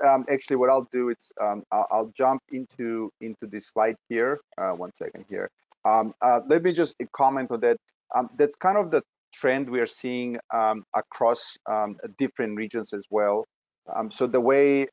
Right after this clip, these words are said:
uh, we, we have seen this is, um, again, you know, there are multiple reasons for being able to actually allow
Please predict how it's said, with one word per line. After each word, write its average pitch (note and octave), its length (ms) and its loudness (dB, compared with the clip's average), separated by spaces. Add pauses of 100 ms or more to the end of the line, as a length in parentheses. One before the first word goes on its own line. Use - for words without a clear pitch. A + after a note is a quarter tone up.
uh, A#2 200 2 (320)
we, A#2+ 220 -6
we A#2+ 160 -2
have A2 100 0
seen A#2+ 220 -6
this A2+ 260 -4
is, G#2+ 260 -6 (140)
um, G#2 240 -8 (1120)
again, A#2+ 460 0
you B2 60 -6
know, A#2 100 -2
there B2+ 140 2
are B2+ 120 0
multiple D#3 420 2
reasons A#2+ 400 -4
for A2+ 120 0
being A2 240 -4
able A2 240 2
to G#2+ 120 -4
actually G#2+ 240 -2
allow G#2+ 340 4